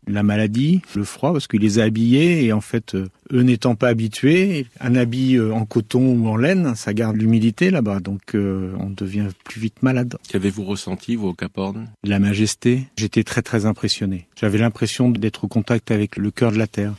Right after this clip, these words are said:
Speaker 1: Ça dépasse, euh, ce que j'espérais. Alors j'ai pas vu l'île d'Horn, moi je suis resté dans le canal Beagle, au pied de la cordillère Darwin, au pied des majestueux glaciers. Et là c'est, euh,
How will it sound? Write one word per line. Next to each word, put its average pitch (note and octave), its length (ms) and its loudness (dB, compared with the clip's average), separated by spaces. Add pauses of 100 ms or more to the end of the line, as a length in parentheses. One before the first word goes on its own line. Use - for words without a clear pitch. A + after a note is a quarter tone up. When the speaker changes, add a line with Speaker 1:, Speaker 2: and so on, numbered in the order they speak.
Speaker 1:
Ça - 520 -2
dépasse, B2+ 800 0
euh, G#2+ 520 2
ce - 160 -8
que A2 440 2
j'espérais. F#2 600 -6 (260)
Alors F2+ 100 -6
j'ai A#2 80 0
pas B2 160 2
vu A#2 140 0
l'île A2 260 2
d'Horn, A#2+ 240 2
moi G#2+ 80 0
je F#2+ 80 -4
suis - 160 -10
resté G2+ 340 -2
dans G2 140 0
le G2 80 -2
canal G2+ 320 0
Beagle, A2 460 0 (100)
au A2 100 -2
pied A2 200 0
de G#2 60 2
la G2+ 60 2
cordillère G2+ 480 0
Darwin, G#2+ 640 2 (180)
au G2 60 -12
pied - 280 -4
des - 120 -6
majestueux G#2 1040 -2
glaciers. G2+ 640 -2 (100)
Et F#2 100 -10
là F#2+ 180 -4
c'est, F#2 420 -10
euh, F#2+ 100 -12